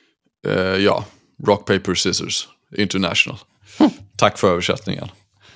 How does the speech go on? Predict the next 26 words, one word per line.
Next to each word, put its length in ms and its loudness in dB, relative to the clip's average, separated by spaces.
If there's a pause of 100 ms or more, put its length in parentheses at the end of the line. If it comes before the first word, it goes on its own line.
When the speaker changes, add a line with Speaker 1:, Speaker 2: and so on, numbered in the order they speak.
(300)
Speaker 1:
Ehm, 680 2 (760)
om 360 4
du 180 2
vinner 540 2 (760)
då 80 6
kommer 220 2
din 160 0
motståndare 580 0
troligtvis 480 -2
att 60 -4
byta 480 0 (120)
till 140 -2
det 100 0
som 140 -4
inte 220 -6
spelades. 520 0 (340)
Så 140 -8
då 320 2
ska 200 0
du 100 2
ta 260 0
det 220 -2
din 280 -6
motståndare 560 -2
hade. 460 -4 (1080)
Speaker 2:
Mm. 200 -2